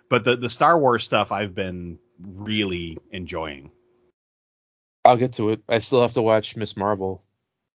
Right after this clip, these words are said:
Speaker 1: Ah, I
Speaker 2: Dude,
Speaker 1: loved, I
Speaker 2: I'm
Speaker 1: loved that.
Speaker 2: backed up. I know, I heard it's really good. Uh, it's just sort of like, it came out and I was tied up and I didn't get to watch it, and then it left. And I'm just
Speaker 1: Yeah.
Speaker 2: not, I haven't gotten to it yet. And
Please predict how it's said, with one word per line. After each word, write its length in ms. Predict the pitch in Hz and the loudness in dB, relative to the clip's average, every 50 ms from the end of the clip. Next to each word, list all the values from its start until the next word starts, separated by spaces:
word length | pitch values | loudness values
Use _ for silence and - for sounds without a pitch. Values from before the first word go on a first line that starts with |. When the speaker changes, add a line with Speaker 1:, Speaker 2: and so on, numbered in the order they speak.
| _ _ _ _ _ _ _ _ - | _ _ _ _ _ _ _ _ 2
Speaker 1:
Ah, 220 | - 87 95 - | 2 4 4 4
I 40 | 80 | 2
Speaker 2:
Dude, 80 | 80 82 | 2 2
Speaker 1:
loved, 240 | 80 78 78 - - - | 2 0 0 -2 -4 0
I 140 | 107 104 98 | 0 2 2
Speaker 2:
I'm 80 | 92 | 0
Speaker 1:
loved 360 | 82 80 80 107 98 76 73 | 0 0 0 -2 -2 -4 -12
that. 260 | - 76 73 76 85 - | -12 -10 -10 -8 -4 0
Speaker 2:
backed 280 | 110 107 101 - - | 0 0 0 0 0
up. 220 | 101 101 98 98 - | 0 0 0 -2 -2
I 80 | - 110 | 0 2
know, 120 | 131 127 | 2 4
I 40 | 104 | 4
heard 120 | 107 131 | 4 2
it's 140 | 113 - - | 2 2 -2
really 160 | 110 104 95 | -4 -4 -2
good. 260 | 90 95 95 95 90 - _ _ _ _ _ _ _ _ _ _ _ - | -4 -6 -8 -8 -8 -12 _ _ _ _ _ _ _ _ _ _ _ 0
Uh, 440 | 101 101 95 90 90 90 87 87 85 - - _ - - | 0 2 4 4 2 2 0 -2 -4 -6 -10 _ -10 -6
it's 160 | 104 101 - | -6 -6 -4
just 140 | - 107 - | -6 -6 -2
sort 200 | - 117 110 107 | 2 2 4 4
of 60 | 107 98 | 4 4
like, 340 | 95 92 90 87 - _ _ _ _ _ _ _ _ _ _ _ _ - | 2 0 -2 -4 -8 _ _ _ _ _ _ _ _ _ _ _ _ -12
it 80 | - | -12
came 240 | - - - 120 113 | -8 -2 -2 0 2
out 180 | 104 104 113 113 | 4 2 2 2
and 80 | 113 | 0
I 40 | 101 | -2
was 200 | 98 95 92 - _ _ _ _ - | -2 -2 -4 -10 _ _ _ _ -10
tied 260 | - - 117 107 101 | -2 2 2 2 4
up 220 | 95 95 110 - - | 2 0 0 0 -2
and 100 | 101 90 | -6 -6
I 60 | 95 | -6
didn't 120 | 104 101 | -6 -6
get 120 | 98 101 98 | -8 -8 -8
to 80 | 107 | -6
watch 320 | 92 92 92 95 95 - - | -4 0 0 0 0 -2 -8
it, 140 | 113 - | -10 -10
and 100 | - 98 | -10 -10
then 80 | 98 92 | -8 -8
it 120 | 90 - | -8 -8
left. 520 | - 90 87 87 95 117 117 - - - _ _ _ _ _ _ _ _ _ _ _ _ _ _ _ _ - | -8 -6 -2 0 0 0 0 -2 -20 -20 _ _ _ _ _ _ _ _ _ _ _ _ _ _ _ _ -8
And 120 | - 107 104 | -6 -4 -2
I'm 40 | 101 | 0
just 160 | 98 85 78 | 0 0 0
Speaker 1:
Yeah. 120 | 76 76 | 2 2
Speaker 2:
not, 240 | 78 98 92 90 90 - _ _ _ _ _ _ _ _ _ _ _ _ _ _ _ _ _ _ _ _ _ _ _ _ _ _ _ _ _ - | 2 2 0 0 -2 -6 _ _ _ _ _ _ _ _ _ _ _ _ _ _ _ _ _ _ _ _ _ _ _ _ _ _ _ _ _ -10
I 40 | 101 | -4
haven't 240 | 101 104 95 92 87 | -2 -2 -2 0 0
gotten 240 | 92 92 95 87 | 0 0 0 -2
to 160 | - - 98 90 | -6 -8 -8 -6
it 40 | |
yet. 240 | 87 85 85 82 - | -6 -6 -6 -8 -8
And 140 | - - 92 | -10 -14 -14